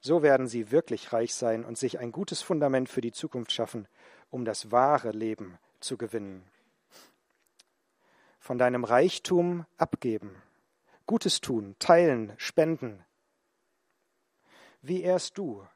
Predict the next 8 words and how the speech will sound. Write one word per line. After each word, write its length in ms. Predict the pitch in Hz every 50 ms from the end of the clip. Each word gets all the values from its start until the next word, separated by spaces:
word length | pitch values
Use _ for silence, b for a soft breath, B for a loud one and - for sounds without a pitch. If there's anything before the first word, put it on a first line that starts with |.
| _ _ _ _ _ _ _
Gott 460 | - 156 156 - - - - - - _ _ _ -
mit 240 | 139 139 - -
deinem 280 | - 135 135 147 147 139
Geld? 520 | 135 139 117 101 92 - - - - - _ _ _ _ _ _ _ _ _ _ _ _ _ _ _ _ _ _ _ _ _ _ _ _ _ _ _ _ _ _ _
Das 160 | - 147 127
ist 160 | - 147 - -
das 160 | 160 - -
Thema. 420 | - - 180 160 131 104 90 85